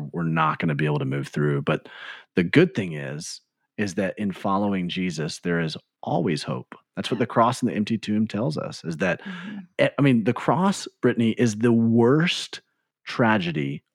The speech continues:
Speaker 1: of all of history. The worst tragedy, the worst injustice that's ever done, the perfect God-man put on the cross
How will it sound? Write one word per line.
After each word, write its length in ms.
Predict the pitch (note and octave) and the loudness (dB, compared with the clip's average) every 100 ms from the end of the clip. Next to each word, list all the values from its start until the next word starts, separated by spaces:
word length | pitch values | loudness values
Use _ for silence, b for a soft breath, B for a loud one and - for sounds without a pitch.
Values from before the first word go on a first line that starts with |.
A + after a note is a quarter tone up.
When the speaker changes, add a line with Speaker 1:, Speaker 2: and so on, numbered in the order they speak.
| _ | _
Speaker 1:
of 220 | G#2+ F#2 - _ | -4 -4 -8 _
all 240 | A2 G#2 F#2 | 2 2 2
of 100 | D#2+ | -2
history. 540 | E2+ - - - E2 - _ _ _ _ _ _ _ _ _ _ _ _ | -6 -8 -12 -12 -16 -20 _ _ _ _ _ _ _ _ _ _ _ _
The 80 | B2+ | 2
worst 260 | C#3+ F3+ - | 4 4 4
tragedy, 460 | E3+ E3 G#2+ - - | 2 2 -2 -6 -6
the 60 | |
worst 280 | F3+ F#3+ - | -4 -4 -4
injustice 600 | D#2+ D3 C3+ D3 - F3 | -4 0 4 4 2 -2
that's 140 | F3 E3+ | 0 2
ever 140 | D#3+ | 2
done, 260 | D#3 D#3+ D#3 | 4 4 2
the 60 | |
perfect 800 | - - F3 E3+ - F#3+ F#3+ - | -2 0 2 2 4 2 0 -4
God-man 520 | B2+ B2 A#2 A2+ A2 | 2 4 4 2 0
put 180 | G#2+ A#2 - | -2 -4 -2
on 120 | G#2+ | -2
the 80 | G2+ | -2
cross 600 | - D#2 D2+ F#2 - | -2 -2 -2 -6 -14